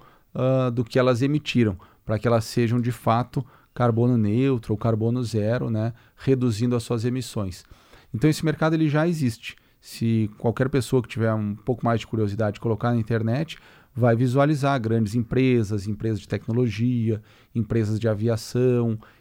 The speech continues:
empresas do ramo de combustíveis, feiras, muitas feiras, passeatas,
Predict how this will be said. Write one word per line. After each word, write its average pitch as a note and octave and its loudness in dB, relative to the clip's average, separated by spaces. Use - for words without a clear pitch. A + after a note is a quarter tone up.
empresas A2 2
do A2+ 2
ramo A2+ 2
de G#2 -4
combustíveis, A#2 0
feiras, C#3 4
muitas A#2+ 0
feiras, B2 2
passeatas, A#2 -2